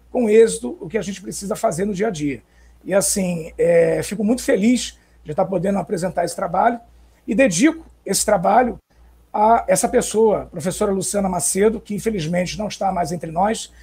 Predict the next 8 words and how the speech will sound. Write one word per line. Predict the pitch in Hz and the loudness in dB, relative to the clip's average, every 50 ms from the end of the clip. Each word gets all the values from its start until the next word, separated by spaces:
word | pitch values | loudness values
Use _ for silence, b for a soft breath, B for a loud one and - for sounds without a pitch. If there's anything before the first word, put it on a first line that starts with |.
| b b b b b b b | b b b b b b b
mas | - 175 180 170 147 | -2 0 2 2 2
em | 202 | 2
outubro | 214 208 196 196 - 233 269 247 233 226 | 2 2 0 0 2 2 2 2 2 -2
de | 175 202 | 0 2
dois | 202 220 190 160 | 2 2 4 2
mil | 175 196 202 | 0 0 0
e | 190 | -2
dezenove, | 170 160 180 185 175 185 202 214 220 196 220 233 | 0 2 2 2 4 4 4 4 4 2 0 -6